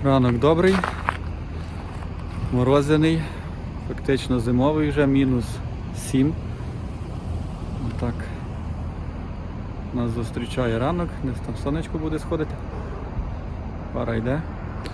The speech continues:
От, зареєструвався я. Ну і зараз їдемо вантажити вже ті палети. До завантаження фактично готовий.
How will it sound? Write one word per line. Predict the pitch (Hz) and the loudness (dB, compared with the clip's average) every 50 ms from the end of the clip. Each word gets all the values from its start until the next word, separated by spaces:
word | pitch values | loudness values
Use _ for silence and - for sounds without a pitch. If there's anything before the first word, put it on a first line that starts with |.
| - - - - - - - - - - - - - - - | -6 -8 -6 -6 -6 -6 -6 -6 -6 -6 -6 -6 -6 -4 -2
От, | 120 110 107 - - | 0 0 0 0 2
зареєструвався | 120 123 117 120 110 - - 135 131 156 170 170 - - 170 | 4 4 4 4 2 2 0 2 2 2 2 2 0 0 2
я. | 165 170 175 170 - - - - - - - - - - - - - - - - - - - - | 2 2 2 0 -2 -4 -4 -6 -6 -6 -6 -6 -4 -6 -6 -6 -4 -4 -4 -4 -4 -4 -2 -2
Ну | - - 147 | 0 0 0
і | |
зараз | 131 120 120 131 127 113 120 | 2 2 2 4 2 4 2
їдемо | 120 117 123 113 | 2 4 4 4
вантажити | 117 117 - 123 120 120 120 - 120 | 4 4 4 4 4 4 2 2 0
вже | 113 113 107 | 0 0 0
ті | - - | 0 0
палети. | - - 113 107 104 101 - - - - - - - - - - - - - - - - - - - - - - - | 0 2 2 2 2 2 0 -2 -2 -2 -2 -2 -2 -2 -2 -2 -2 -2 -2 -4 -4 -4 -4 -4 -4 -4 -4 0 2
До | 139 135 | 2 6
завантаження | 123 143 139 139 135 135 139 135 127 127 123 123 123 120 120 - | 8 8 8 8 8 8 8 6 8 6 2 2 0 -2 -2 -4
фактично | 135 120 - - 139 131 - - 135 120 | -6 -8 0 2 2 2 4 2 0 0
готовий. | 113 120 - - 156 165 175 185 196 190 | 0 -2 0 2 2 4 4 4 2 0